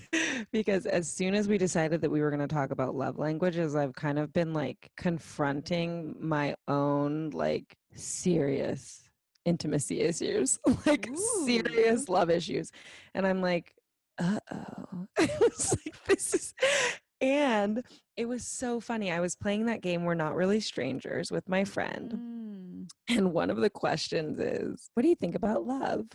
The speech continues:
Speaker 1: And she said she had played it with this guy she was seeing, and he was like, "Love's okay." <laughs> And I felt that so deeply. I was like, "Oh, it kind of is just okay for me."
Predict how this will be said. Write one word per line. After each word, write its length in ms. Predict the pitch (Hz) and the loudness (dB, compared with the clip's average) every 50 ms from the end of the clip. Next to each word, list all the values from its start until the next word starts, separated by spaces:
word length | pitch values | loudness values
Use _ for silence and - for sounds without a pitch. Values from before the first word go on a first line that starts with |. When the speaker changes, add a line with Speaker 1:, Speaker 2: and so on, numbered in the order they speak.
| - - - _ _ _ - | -12 -12 -12 _ _ _ -4
Speaker 1:
And 580 | - 196 190 185 180 175 170 170 170 170 165 - - _ - | 0 0 2 2 2 2 2 0 -2 -2 -6 -12 -12 _ -8
she 200 | - - 226 214 | -6 -2 -2 -2
said 220 | - - 220 208 202 | -2 0 -2 -2 -2
she 160 | - - 214 | -2 0 0
had 200 | 202 190 175 - - | 0 0 -2 -6 -12
played 360 | - 185 170 160 165 175 185 | -6 -2 -2 0 0 0 0
it 320 | 175 151 147 151 - - - _ | 0 -2 -2 -4 -4 -6 -10 _
with 280 | - 165 170 165 160 - _ - | -6 -2 -2 -2 -2 -4 _ -10
this 260 | 165 170 185 170 - | -4 -4 -4 -4 -4
guy 360 | 160 - 147 151 147 165 170 | -4 -4 -2 0 0 0 -2
she 200 | 170 - - 170 | -2 -2 -2 -2
was 180 | 170 165 165 - | -2 -2 -2 -6
seeing, 420 | - - - 165 - - - - - | -6 -6 -6 -4 -4 -4 -4 -4 -2
and 120 | 190 190 | 0 2
he 140 | 185 196 190 | 4 4 4
was 220 | 190 185 185 175 - | 4 2 0 0 -2
like, 380 | - - - 175 - - - - | -4 -4 -4 -4 -6 -8 -10 -6
"Love's 640 | 165 175 190 220 269 320 330 311 - - - - - _ - 185 | -2 2 2 4 4 2 0 -2 -8 -10 -10 -10 -10 _ -2 2
okay." 600 | 175 170 165 - 165 - 170 180 196 - 226 254 - _ _ - - | 2 2 2 0 -4 -4 -2 -4 -4 -2 -4 -4 -6 _ _ -6 -4
<laughs> 60 | - - 571 554 - - - - 807 - - _ _ _ _ _ - - 587 605 571 587 587 - - | -4 -4 -4 -6 -14 -14 -16 -16 -16 -16 -18 _ _ _ _ _ -4 0 0 2 2 0 0 -2 0
And 120 | - 440 415 | 2 4 6
I 160 | 392 392 403 392 - - | 6 6 4 4 2 0
felt 280 | 285 247 254 254 247 | 2 2 2 2 2
that 300 | - 285 277 262 220 220 | 2 2 2 2 0 -4
so 500 | - - - - - 247 220 226 233 226 | -4 -4 -4 0 2 4 6 6 6 6
deeply. 500 | 240 196 226 214 214 214 - - 226 233 | 4 2 0 0 -2 -2 0 4 4 4
I 120 | 233 - - | 6 6 4
was 160 | 190 208 - | 2 2 2
like, 220 | - - 214 - - - | 0 -2 -2 -2 -6 -6
"Oh, 340 | - - 208 240 233 214 240 | -4 -2 0 0 0 2 0
it 220 | 240 - - - - | 0 -2 -4 -8 -10
kind 240 | - 233 262 277 | -4 -4 -2 -2
of 120 | 302 320 - | -2 -2 -2
is 400 | - - 202 254 240 220 190 - _ | -2 -2 0 -2 -2 -6 -8 -12 _
just 480 | - - - - - - 196 - - - - | -16 -8 -4 -4 -4 -4 -4 -6 -10 -6 -2
okay 680 | 220 220 214 226 220 - - - 180 - - - - 247 | 0 0 0 0 -2 -2 -2 -2 0 0 -2 -2 -2 -2
for 200 | - - - - | -2 -2 -2 -2
me." 500 | - - 403 - - - - - 302 311 | -2 -4 -4 -4 -4 -4 -4 0 0 0